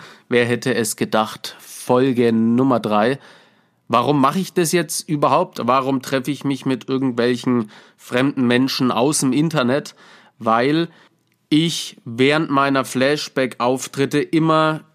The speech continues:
davon gesprochen habe, dass unsere größte Waffe einfach der gegenseitige Austausch von Information ist.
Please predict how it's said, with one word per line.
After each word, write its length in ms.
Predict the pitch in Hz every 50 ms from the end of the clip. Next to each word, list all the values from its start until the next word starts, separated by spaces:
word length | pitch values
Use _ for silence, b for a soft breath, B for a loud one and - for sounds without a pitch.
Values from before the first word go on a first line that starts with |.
| _ _ _
davon 520 | 127 123 131 131 135 - - 156 143 135
gesprochen 560 | 127 127 - - - 135 131 139 139 147 147
habe, 460 | 135 127 123 120 127 135 131 139 139 123
dass 240 | 113 120 123 -
unsere 380 | - 147 131 123 123 - 123 117
größte 640 | 110 127 117 120 135 151 160 151 - - 139 127 117
Waffe 480 | 117 127 135 139 - 151 143 139 -
einfach 640 | - 123 127 131 127 - - 123 120 123 120 120 - -
der 580 | - - 123 117 117 117 117 117 113 110 110
gegenseitige 1040 | 107 - - - 123 131 139 143 139 - - 127 123 127 123 120 127 113 123 - -
Austausch 640 | - 113 131 127 - - 131 120 120 123 123 -
von 220 | - - 123 120 117
Information 880 | 139 131 131 - 135 120 117 113 107 107 - - - 127 135 143 131
ist. 340 | - 147 175 - - - -